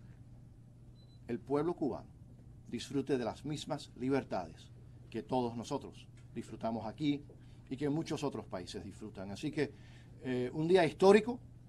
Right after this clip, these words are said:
un día positivo, pero un día que nos recuerda también de los que han sufrido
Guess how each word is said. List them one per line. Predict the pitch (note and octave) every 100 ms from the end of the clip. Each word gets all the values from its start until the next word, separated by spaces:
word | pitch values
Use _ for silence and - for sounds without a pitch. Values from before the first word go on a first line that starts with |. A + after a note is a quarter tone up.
| - - - - -
un | C3+
día | D3+ E3+ E3 - - - -
positivo, | F#3+ - D#3+ D#3 G#3+ A3 B3+ B3+ - - - - - - - - - - - - - - - -
pero | - F3 F#3+ A3 - - -
un | C3+
día | D3 F3 E3
que | D#3
nos | C#3 -
recuerda | C#3+ C#3+ D#3 D#3 D3+ C#3+
también | C3+ C3+ C#3+ C3+
de | A#2+
los | A#2
que | C3+
han | C#3
sufrido | C3+ C3+ E3 G3 C4